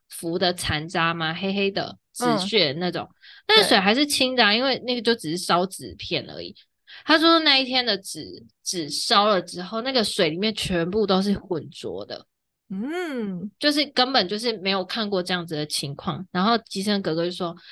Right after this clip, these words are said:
Speaker 1: 这一盆，就潜水就说，这一盆水放在这边，其实不要动，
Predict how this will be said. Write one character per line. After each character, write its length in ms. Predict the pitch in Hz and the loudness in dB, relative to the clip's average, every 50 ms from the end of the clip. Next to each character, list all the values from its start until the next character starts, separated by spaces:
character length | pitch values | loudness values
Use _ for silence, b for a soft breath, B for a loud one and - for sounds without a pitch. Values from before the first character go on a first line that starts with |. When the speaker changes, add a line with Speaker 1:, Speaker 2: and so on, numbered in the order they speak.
| B B B - | B B B 2
Speaker 1:
这 160 | 269 269 262 | 4 4 4
一 40 | 262 | 4
盆， 260 | - 220 196 196 196 | 2 -2 -4 -4 -2
就 140 | - 320 330 | 0 0 0
潜 220 | 311 - - 214 214 | 0 0 -2 -2 -2
水 140 | 226 214 196 | -2 -4 -4
就 100 | 202 190 | -4 -6
说， 160 | 202 202 202 | -6 -6 -6
这 200 | 202 - 277 262 | 0 2 2 4
一 40 | 254 | 4
盆 160 | 254 233 226 | 2 -2 -2
水 200 | 220 226 151 165 - | 0 -2 -2 -2 -2
放 100 | - 220 | 0 0
在 140 | 208 196 190 | 2 0 0
这 100 | 190 190 | -2 -4
边， 180 | 180 180 165 170 | -6 -6 -6 -6
其 160 | 170 - 208 | -6 -4 -4
实 60 | 196 196 | -4 -2
不 60 | 185 | -2
要 140 | 170 160 160 | -2 -2 -4
动， 300 | - - 175 - - | -4 -4 -6 -6 -6